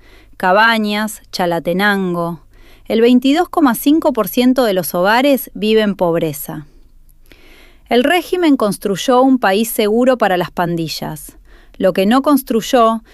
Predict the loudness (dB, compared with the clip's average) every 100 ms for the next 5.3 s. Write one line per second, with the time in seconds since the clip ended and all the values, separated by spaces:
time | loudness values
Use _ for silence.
0 | -10 -4 0 2 2 2 2 2 2 0
1 | -2 -4 -2 0 2 2 0 0 0 0
2 | 2 2 0 -2 -4 -2 0 -2 -2 -4
3 | -4 -8 -20 -20 -2 2 2 2 0 0
4 | 2 2 0 0 0 -4 -4 -2 -4 -6
5 | -10 -10